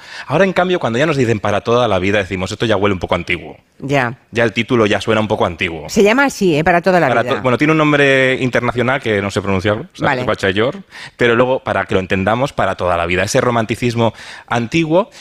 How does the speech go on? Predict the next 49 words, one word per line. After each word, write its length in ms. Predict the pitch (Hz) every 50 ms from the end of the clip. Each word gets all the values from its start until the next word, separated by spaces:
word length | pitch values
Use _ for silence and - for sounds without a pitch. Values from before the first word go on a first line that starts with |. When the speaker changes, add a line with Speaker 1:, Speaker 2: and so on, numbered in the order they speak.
| - _ _
Speaker 1:
y 120 | - 151 -
ponen 240 | - 190 165 127
a 60 | 120 123
veinte 300 | 151 185 196 - 190 185
hombres, 680 | 196 202 185 165 143 160 202 240 - - - - - _ _ _ _ -
a 80 | 101 101
veinte 320 | 107 117 113 104 117 110
hombres, 640 | 110 113 117 110 110 120 135 165 - - - - _ _ _ - - - _ -
que 220 | 139 143 156 170
Speaker 2:
Y 40 | 160
Speaker 1:
pueden 320 | - - 143 143 151 156 202
Speaker 2:
veinte 220 | 202 208 190 196
mujeres. 600 | 185 160 - - 123 117 110 110 113 - - 120
Speaker 1:
No, 280 | 123 120 104 90 87 -
que 200 | 92 87 87 85
no. 260 | 82 87 107 156 185 _ -
Una 220 | 139 156 175 165 127
mujer. 340 | 110 92 - - 90 90 - - - - - - - -
Speaker 2:
¿Qué 120 | 165 160
dices? 680 | 127 131 139 131 - - 220 175 143 233 254 202 - -
Speaker 1:
<laughs> 0 |
Sí. 320 | - 135 139 135 135 156 - 160 - - 294 - _ -
<laughs> 0 | 180 160 143 - - 156 - 165 175 170
Veinte 380 | 143 160 175 185 180 180 175 180
hombres 280 | 185 196 202 208 202 -
y 120 | 151 147 160
una 200 | 180 180 165 147
mujer. 380 | 135 123 - 127 110 98 - -
Speaker 2:
Oye. 140 | 175 185 202
Speaker 1:
Y 40 | -
la... 220 | 220 208 185 170 - _ - - - _ _ _ - _ _ -
¿te 80 | 147
ha 40 | 131
gustado 300 | 135 143 - - 107 101
la 60 | 101
idea? 340 | 95 95 95 95 87 82 85 -
Speaker 2:
No, 200 | 185 208 220 226
no 80 | 233
es 60 | 214
que 80 | - 240
me 60 | 262
haya 120 | 294 294 247
gustado, 400 | 170 151 - - 151 185 254 311
me 100 | 294 190
parece 300 | 139 127 127 131 - 160
muy 140 | 170 202 208
raro, 360 | 196 143 127 165 269 349 349
¿no? 300 | 220 123 113 127 214 349 392
Speaker 1:
Bueno, 400 | 214 214 113 110 101 92 92